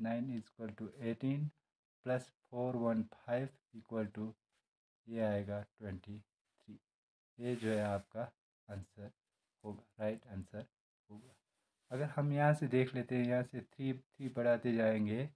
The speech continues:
तो भी जो है यहाँ ट्वेंटी प्लस थ्री इक्वल टू ट्वेंटी थ्री, जो कि हमारे पास यहाँ जो है हमारे को प्राप्त हुआ। तो इसी तरह जो है इस पजल को हम जो है solve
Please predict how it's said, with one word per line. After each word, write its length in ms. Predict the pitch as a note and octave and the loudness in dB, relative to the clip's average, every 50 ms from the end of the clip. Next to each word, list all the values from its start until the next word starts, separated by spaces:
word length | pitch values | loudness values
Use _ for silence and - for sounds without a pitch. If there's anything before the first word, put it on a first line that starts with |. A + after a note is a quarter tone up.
| _ _ _ _ _ _ _ _ _ _ - | _ _ _ _ _ _ _ _ _ _ -2
तो 140 | B2+ C3 C3 | 0 0 2
भी 160 | C3+ C#3 C3 | 2 2 4
जो 120 | B2 B2+ A#2+ | 4 6 6
है 200 | A#2+ A#2+ B2 B2 | 6 6 6 6
यहाँ 240 | A#2+ A#2+ A#2 A2+ A2 | 4 6 4 4 2
ट्वेंटी 400 | - B2+ A#2+ A#2+ B2 B2 C3 C3 | 2 2 2 2 2 2 0 -2
प्लस 320 | B2+ - A#2+ A#2 A2+ G#2+ - | -2 -4 -4 -4 -4 -4 -6
थ्री 320 | _ _ - - A#2 A#2 | _ _ -10 -4 -2 -2
इक्वल 280 | A2 G#2+ G#2+ A2+ A2 G#2 | 0 -2 -2 -2 -4 -4
टू 160 | G2 - B2 C#3 C3 _ _ _ _ _ _ _ - | -4 -4 -6 -6 -8 _ _ _ _ _ _ _ -12
ट्वेंटी 260 | G#2+ G2+ F2+ - G2+ F#2+ | -10 -10 -8 -8 -10 -10
थ्री, 200 | - - - G#2+ - _ _ _ _ _ _ _ _ - | -10 -10 -14 -14 -14 _ _ _ _ _ _ _ _ -6
जो 100 | A#2 A#2 | -6 -4
कि 140 | A#2 - A#2+ | -2 0 0
हमारे 320 | A2 A2 A2+ A2 A2 G#2+ G2+ | 0 0 0 0 -2 -2 -2
पास 300 | - G#2+ A2+ A#2+ - - _ _ _ - | 0 0 0 0 -2 -10 _ _ _ -14
यहाँ 260 | G#2 G2+ G#2 B2 A#2+ | -10 -8 -4 -4 -4
जो 120 | A2 G2+ G2+ | -2 -2 -2
है 100 | G2+ G2 | -2 -2
हमारे 360 | F#2+ G2 G2+ G2 F#2+ F#2+ F#2+ | -2 -2 -4 -4 -4 -6 -6
को 160 | - - A2+ | -8 -12 -16
प्राप्त 800 | - _ _ _ _ _ _ _ _ _ _ - G#2+ G#2 G2+ - _ _ _ _ _ _ _ _ _ _ _ _ _ _ _ _ _ _ _ _ _ _ _ A#2 | -20 _ _ _ _ _ _ _ _ _ _ -8 -6 -6 -8 -10 _ _ _ _ _ _ _ _ _ _ _ _ _ _ _ _ _ _ _ _ _ _ _ -6
हुआ। 200 | A2 G#2 G#2 G#2 | -4 -4 -4 -4
तो 120 | A2 - _ _ _ _ _ _ - | -6 -12 _ _ _ _ _ _ -20
इसी 200 | G#2 - A2+ A2 | -20 -16 -14 -12
तरह 300 | - A#2+ A2 G#2+ G#2 G#2 - _ _ _ _ _ _ _ _ _ _ _ _ _ _ _ - | -6 -4 -2 -2 -2 -4 -6 _ _ _ _ _ _ _ _ _ _ _ _ _ _ _ -6
जो 60 | A2 | -4
है 320 | G#2+ G#2+ G#2+ G#2 G#2 G#2 G#2+ - - _ _ _ _ _ _ _ _ _ _ _ _ _ _ _ _ _ _ - | -2 -2 0 -2 -2 -4 -6 -10 -14 _ _ _ _ _ _ _ _ _ _ _ _ _ _ _ _ _ _ -20
इस 160 | A2+ F#2+ - - _ _ _ _ - | -18 -18 -18 -18 _ _ _ _ -8
पजल 240 | A2+ A2 A2+ A2+ G#2+ | -4 -2 -2 -2 -2
को 160 | - - G#2+ | -2 -2 0
हम 200 | G#2 G#2+ G#2+ G#2+ | 0 2 2 0
जो 80 | G#2 G#2 | 0 0
है 180 | G#2 G2+ G2+ G#2 - _ _ _ _ _ _ _ _ - A#2+ | 0 -2 -4 -6 -10 _ _ _ _ _ _ _ _ -8 -4
solve 180 | A#2+ A#2+ A#2 | -4 -4 -4